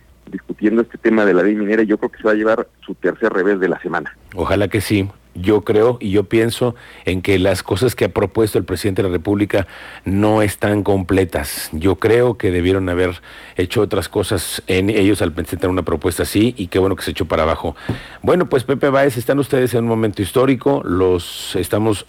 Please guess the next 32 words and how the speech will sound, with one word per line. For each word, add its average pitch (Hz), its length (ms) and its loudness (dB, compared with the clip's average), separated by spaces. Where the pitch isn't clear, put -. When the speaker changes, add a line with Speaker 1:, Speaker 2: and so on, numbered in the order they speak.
Speaker 2:
observando, 113 880 0
estamos 101 420 -2
viendo 110 320 2
de 92 120 2
qué 104 180 0
lado 107 380 0
están 101 420 -4
y 87 280 0
escuchándolos, 101 760 -2
sus - 180 -12
puntos 104 300 -2
de 92 80 2
vista 90 160 0
siempre 95 240 -2
son 98 160 -2
importantes, 90 640 -2
y 98 60 -4
te - 80 0
agradezco 98 320 2
mucho 98 260 -4
que - 100 -2
nos 85 160 -2
hayas 101 160 2
tomado 95 280 0
unos 87 160 -2
minutos 92 340 -2
ahora 90 220 2
que - 60 -4
están 92 160 -2
ustedes 95 340 0
en 85 100 -2
el 82 160 0